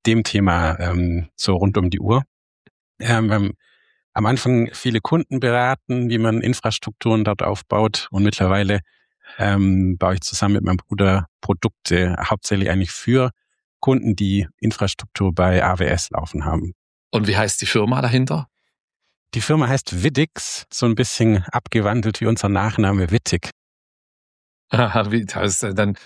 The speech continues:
Speaker 2: Wittig Digital sozusagen, oder wie, wo, was steht die Abkürzung?
Speaker 1: Ja, um ehrlich zu sein, wir haben einfach einen Firmenname gebraucht und wir hatten noch die Domain irgendwie mal aus Spaß registriert und dann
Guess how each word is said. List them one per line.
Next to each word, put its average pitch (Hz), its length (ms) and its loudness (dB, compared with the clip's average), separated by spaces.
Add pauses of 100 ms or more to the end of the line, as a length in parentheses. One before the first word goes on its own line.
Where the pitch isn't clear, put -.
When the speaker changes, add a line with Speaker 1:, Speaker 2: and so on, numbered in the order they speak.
(260)
Speaker 2:
Wittig 135 500 -2
Digital 110 640 0
sozusagen, 101 720 -2
oder 95 220 2
wie, 101 280 2
wo, 107 140 2
was 107 200 0
steht 110 180 -6
die 110 100 -2
Abkürzung? 135 540 -4 (520)
Speaker 1:
Ja, 123 220 0
um 131 140 -4
ehrlich 131 220 -6
zu 139 100 -6
sein, 131 320 0
wir 123 160 -2
haben 139 120 0
einfach 123 240 0
einen 110 80 0
Firmenname 110 560 2
gebraucht 110 520 -2
und 104 100 0
wir 101 140 0
hatten 117 240 0
noch 110 100 2
die 104 140 -4
Domain 101 420 2
irgendwie 95 240 2
mal 98 160 2
aus 95 160 0
Spaß - 460 -4
registriert 104 640 0
und 92 120 0
dann 98 300 0